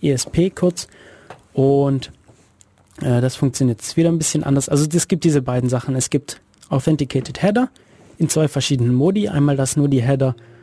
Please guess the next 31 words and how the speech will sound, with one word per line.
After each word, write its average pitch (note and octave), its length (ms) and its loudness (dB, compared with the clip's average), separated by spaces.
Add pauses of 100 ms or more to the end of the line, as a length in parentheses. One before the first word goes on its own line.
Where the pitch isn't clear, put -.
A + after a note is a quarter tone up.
(500)
ähm, B2+ 220 2
und C3+ 380 -2
die, B2+ 400 2 (160)
und B2+ 240 0
die B2+ 60 0
Daten, C3 260 0
die C#3+ 80 2
transportiert C3 580 -2
werden, B2 340 0 (320)
authentisiert C3+ 640 -2
werden C#3 320 0 (680)
und B2 640 0 (1160)
d-, G3+ 120 -10
dann D3+ 160 0
verschickt F3+ 380 -2
werden, E3 160 2
oder C#3+ 200 0
im B2+ 100 -2
Tunnel E3 300 2
Mode, D3+ 300 0
wo D3+ 100 -6
eben C3 160 2
das B2 120 -2
komplette D#3 460 0
Paket D#3 440 -2
eingepackt D3 580 0
wird C#3 200 0
in B2+ 180 -4
ein A#2+ 200 0
neues F3+ 280 0
Paket. - 460 -4